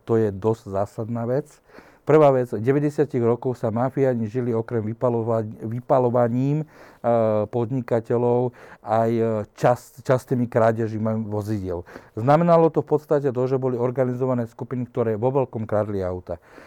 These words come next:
A dnes, e, je mm, tieto mafiánske štruktúry sú potlačené a už zďaleka, a, nie je toľko zlodejov. Dá sa povedať, že tí zlodeji, ktorí fungujú na Slovensku, sú dva typy. Jedni sú tí domáci, to sú takí tí kutilovia, ktorí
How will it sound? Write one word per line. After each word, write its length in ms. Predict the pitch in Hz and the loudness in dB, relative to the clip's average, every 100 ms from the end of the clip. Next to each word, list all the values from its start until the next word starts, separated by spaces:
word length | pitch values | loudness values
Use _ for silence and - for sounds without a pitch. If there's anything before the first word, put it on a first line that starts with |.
| - | -10
A 240 | - 110 107 | 2 4 4
dnes, 480 | 113 139 156 165 - | 2 4 6 4 2
e, 80 | 127 123 123 123 | 2 4 2 0
je 480 | 123 123 123 120 110 _ - - _ _ | 0 2 4 2 0 _ -20 -20 _ _
mm, 400 | - 107 110 110 | -12 -8 -6 -6
tieto 400 | - 123 131 113 | -4 -2 0 0
mafiánske 640 | 110 123 135 131 123 - | 2 0 2 -4 -4 -6
štruktúry 560 | 123 - 120 113 127 120 | -6 -2 -4 -2 -2 -2
sú 160 | - 113 | -4 -6
potlačené 880 | 117 117 123 123 - 120 127 123 | -6 -2 0 0 0 -2 -2 -2
a 160 | - 110 | -4 -4
už 400 | 127 110 113 101 | -4 -6 -8 -6
zďaleka, 560 | 101 127 131 - 123 - - - - | 0 2 2 -2 -4 -6 -20 -16 -2
a, 160 | 120 | 0
nie 320 | 120 135 135 131 | 2 2 2 0
je 80 | |
toľko 320 | 123 113 113 107 | 0 0 0 -2
zlodejov. 480 | 110 104 104 98 | 0 0 0 -2
Dá 160 | 90 120 | -2 -2
sa 160 | 131 117 | -2 -4
povedať, 320 | 120 123 120 | -2 -2 -4
že 80 | 117 | -6
tí 80 | |
zlodeji, 400 | 110 113 120 131 | -6 -4 -4 -4
ktorí 300 | 117 131 120 113 - - - | -4 -2 0 -2 -8 -20 -2
fungujú 400 | 175 196 190 131 | 4 4 4 4
na 160 | 113 | 2
Slovensku, 560 | 117 - 123 120 117 - | 0 -2 -2 -2 -4 -8
sú 240 | 113 120 | -6 -4
dva 320 | 110 101 117 117 | -2 2 2 0
typy. 320 | 113 - 90 - - - | -6 -10 -14 -16 -20 -4
Jedni 240 | 127 151 | 0 0
sú 160 | 175 165 | 0 -2
tí 160 | 151 123 | -2 0
domáci, 560 | 117 117 117 - 165 | 2 2 2 0 -2
to 160 | 165 123 | -2 -6
sú 160 | 127 | -4
takí 240 | 123 120 135 | -4 -4 -6
tí 160 | 120 | -8
kutilovia, 560 | - 147 143 135 135 131 | -4 -4 0 0 2 0
ktorí 400 | - 131 127 | 0 0 0